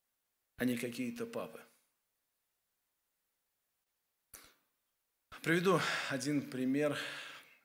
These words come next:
Максим Горький, если вы когда-то читали,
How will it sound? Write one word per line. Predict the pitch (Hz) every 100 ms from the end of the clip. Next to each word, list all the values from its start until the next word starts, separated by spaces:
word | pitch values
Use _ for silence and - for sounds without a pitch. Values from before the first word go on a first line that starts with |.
| _ _ - - - - _
Максим | 120 - 196
Горький, | 165 175 170 143 - - - _ _ _ _ _ _ _ _ _ -
если | 117 123
вы | 120
когда-то | 120 117 131 123
читали, | - - 139 143 139